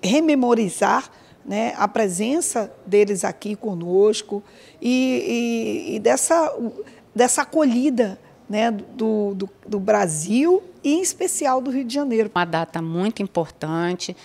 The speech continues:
Speaker 2: né? A deputada Tia Ju também até fez uma proposta bastante interessante para que nós pudéssemos incluir no calendário do Estado do Rio de Janeiro, é, essa data, não é, comemorativa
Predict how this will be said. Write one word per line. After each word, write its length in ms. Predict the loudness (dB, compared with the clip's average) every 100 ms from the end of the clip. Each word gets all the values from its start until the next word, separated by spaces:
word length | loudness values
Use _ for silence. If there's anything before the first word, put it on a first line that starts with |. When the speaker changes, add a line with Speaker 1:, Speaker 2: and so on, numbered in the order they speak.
| -20 -10
Speaker 2:
né? 260 | -6 -4
A 20 |
deputada 500 | -4 -6 -6 -6 -4
Tia 340 | -6 -6 -2 -2
Ju 600 | -4 -6 -4 -2 -4 -4
também 400 | -6 -4 -2 -2
até 220 | -4 -4
fez 240 | -4 -6 -6
uma 180 | -8 -8
proposta 800 | -8 -6 -2 -2 -2 -6 -6
bastante 800 | -6 -8 -8 -6 -4 -4 -6 -6
interessante 1080 | -6 -6 -6 -6 -6 -8 -8 -6 -4 -6 -8 -18 -20 -16
para 140 | -8 -6
que 140 | -4
nós 260 | -4 -4 -4
pudéssemos 920 | -8 -4 -2 0 -2 -6 -8 -6 -6
incluir 460 | -6 -6 -6 -4
no 140 | -4 -4
calendário 680 | -4 -4 -6 -6 -6 -6
do 80 | -10
Estado 380 | -12 -8 -8 -8
do 80 | -10
Rio 200 | -10 -10
de 120 | -8
Janeiro, 600 | -8 -6 -4 -4 -4 -6 -14 -20 -20 -6
é, 380 | -4 -2 -2
essa 320 | -4 -4 -6 -4
data, 640 | -4 0 -2 -2 -6 -6
não 140 | -6 -8
é, 100 | -8
comemorativa 1400 | -6 -6 -4 -4 -4 -6 -8 -8 -6 -2 -2 -2 -4